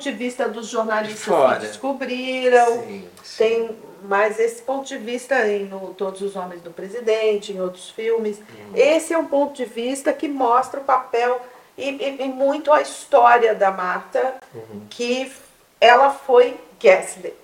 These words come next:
Speaker 2: <laughs>
Speaker 1: Esse, esse termo tem sido usado muito nos Estados
Speaker 2: Uhum.
Speaker 1: Unidos
Speaker 2: Uhum.
Speaker 1: pra falar quando uma pessoa tá sendo, não está sendo levada a sério.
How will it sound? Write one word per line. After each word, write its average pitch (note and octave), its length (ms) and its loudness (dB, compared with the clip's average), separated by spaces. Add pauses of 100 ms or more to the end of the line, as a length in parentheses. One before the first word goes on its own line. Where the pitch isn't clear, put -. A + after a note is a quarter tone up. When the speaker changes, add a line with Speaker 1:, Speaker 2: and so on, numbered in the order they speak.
(160)
Speaker 2:
<laughs> G3+ 580 -2
Speaker 1:
Esse, B3 440 4
esse E4 320 0
termo D#4 500 0
tem C#4+ 260 -4
sido C#4 340 -8
usado A3+ 540 2
muito G#3+ 500 -4
nos F3+ 220 -12
Estados G3 300 -2
Speaker 2:
Uhum. F3+ 80 -10
Speaker 1:
Unidos F#3+ 540 -4
Speaker 2:
Uhum. - 60 -20
Speaker 1:
pra G#3 380 0
falar G#3 680 -2 (400)
quando G#3 460 0
uma G3 180 -4
pessoa G3+ 600 0
tá G3+ 180 -4
sendo, F#3 1040 -8 (340)
não C4+ 120 4
está C#4 220 2
sendo G#3 300 -6
levada F#3 400 -2
a E3 40 -8
sério. - 440 -2